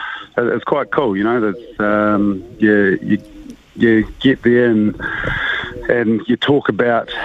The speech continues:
um, the, the way it is or the way it was, and, um, but no, it's,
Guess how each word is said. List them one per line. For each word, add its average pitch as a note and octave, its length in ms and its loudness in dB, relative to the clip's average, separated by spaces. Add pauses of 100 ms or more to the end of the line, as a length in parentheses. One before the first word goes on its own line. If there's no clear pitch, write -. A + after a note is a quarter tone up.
(240)
um, A2 760 2
the, A2 960 0 (160)
the A#2+ 160 0
way A#2+ 280 4
it G#2 40 2
is C3 360 0
or G#2 160 -2
the G#2 80 -4
way A2 180 2
it F#2 80 0
was, B2 440 2
and, G2+ 280 -4 (180)
um, G2+ 480 0
but G2+ 200 0 (240)
no, G#2+ 320 0
it's, - 80 -12